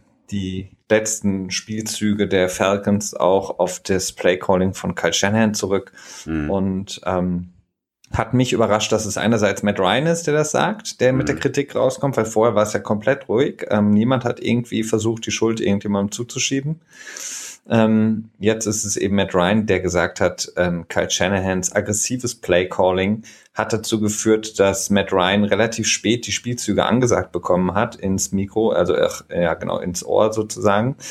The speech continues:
Speaker 1: ähm, und hatte dann wenig Zeit an der Line quasi den Spielzug noch zu verändern.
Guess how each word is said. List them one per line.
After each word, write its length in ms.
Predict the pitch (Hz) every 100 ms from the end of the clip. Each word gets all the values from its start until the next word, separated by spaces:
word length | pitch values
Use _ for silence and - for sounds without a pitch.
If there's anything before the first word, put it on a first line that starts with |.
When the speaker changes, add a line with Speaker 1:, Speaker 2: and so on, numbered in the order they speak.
| - - - _
Speaker 1:
ähm, 560 | 107 104 104 104 104 - -
und 500 | 110 110 110 107 110
hatte 220 | 110 113
dann 280 | 98 110 117
wenig 300 | 117 127 -
Zeit 540 | - 107 117 117 -
an 180 | 101 107
der 140 | 101
Line 500 | 95 95 98 110 113
quasi 320 | 113 107 110 110
den 140 | 110
Spielzug 440 | 104 127 127 107
noch 140 | 107 104
zu 140 | -
verändern. 840 | - - - 110 143 156 165 165